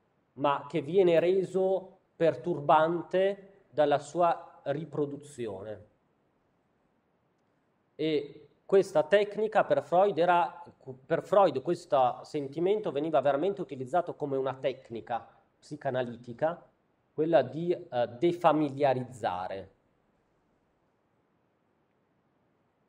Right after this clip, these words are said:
Eh, e molti artisti usano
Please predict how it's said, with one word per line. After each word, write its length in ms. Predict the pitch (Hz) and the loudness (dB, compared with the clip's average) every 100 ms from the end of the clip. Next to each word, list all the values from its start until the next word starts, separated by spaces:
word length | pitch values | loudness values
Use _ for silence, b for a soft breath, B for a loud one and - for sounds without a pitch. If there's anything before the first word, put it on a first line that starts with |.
| _ _ _ _ _ _ _ _ _ - | _ _ _ _ _ _ _ _ _ 2
Eh, 320 | 127 123 120 | 6 8 6
e 160 | 175 165 | 6 6
molti 360 | 165 226 - | 6 4 6
artisti 580 | 156 - 190 185 - 120 | 4 4 -12 -14 -14 -10
usano 720 | 139 196 131 120 110 104 104 | -6 -4 0 0 0 -6 -10